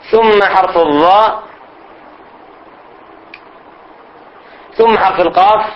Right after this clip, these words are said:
ثم حرف الغين، ثم حرف الخاء.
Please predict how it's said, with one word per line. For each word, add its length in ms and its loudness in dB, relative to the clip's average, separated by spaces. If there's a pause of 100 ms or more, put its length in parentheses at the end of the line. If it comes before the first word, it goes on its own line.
(960)
ثم 220 2
حرف 240 -2
الغين، 600 0 (1900)
ثم 240 0
حرف 240 -2
الخاء. 260 -8